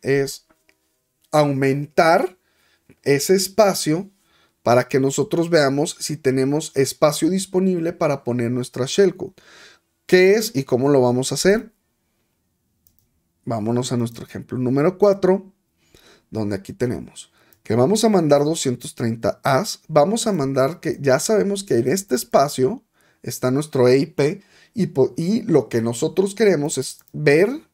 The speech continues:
si tenemos mínimo un espacio para meter una shellcode.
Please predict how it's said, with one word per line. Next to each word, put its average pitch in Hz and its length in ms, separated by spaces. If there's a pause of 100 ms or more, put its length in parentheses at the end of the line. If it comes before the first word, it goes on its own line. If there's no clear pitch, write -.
(300)
si - 180
tenemos 156 760
mínimo 226 420
un 208 120
espacio 196 680 (440)
para 120 220
meter 123 340
una 127 180
shellcode. 175 580